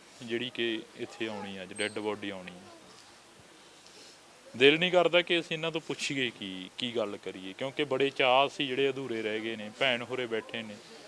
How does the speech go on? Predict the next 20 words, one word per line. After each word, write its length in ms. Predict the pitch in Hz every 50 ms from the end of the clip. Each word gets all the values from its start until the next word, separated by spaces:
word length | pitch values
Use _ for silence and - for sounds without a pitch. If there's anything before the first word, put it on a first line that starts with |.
| - - - 104 - 226 226 226 226 220 - - - - - - - - - - - - - - - - - - -
ਤਾਂ 120 | - 175 170
ਸੋ 160 | - 190 196
ਇਹ 60 | 196
ਤਸਵੀਰਾਂ 540 | - 190 175 - 180 170 175 180 185 185 180
ਅਸੀਂ 140 | 170 - 175
ਤੁਹਾਡੇ 260 | 185 175 165 156 160
ਨਾਲ 460 | 160 156 156 151 151 147 151 147 143 - - - - - - - - - -
ਸਾਂਝੀਆਂ 400 | - - 151 156 156 170 180 180
ਕਰ 240 | 170 - 135 123 113
ਰਹੇ 220 | 120 131 139 135 135
ਹਾਂ 100 | 139 135
ਤੇ 280 | - 143 139 131 127 123 - - - - - - - - - - - - - - - - - - -
ਤਸਵੀਰਾਂ 500 | 175 160 - 175 170 180 180 196 202 202
ਦੇ 100 | 196 196
ਜ਼ਰੀਏ 260 | 185 180 185 185 175
ਤੁਸੀਂ 260 | 160 160 - - 175
ਆਪੇ 280 | 170 156 - - 180 175
ਸਮਝ 300 | - 170 143 143 143 151
ਜਾਣਾ 300 | 156 156 147 147 147 147
ਕਿ 260 | 135 - 147 143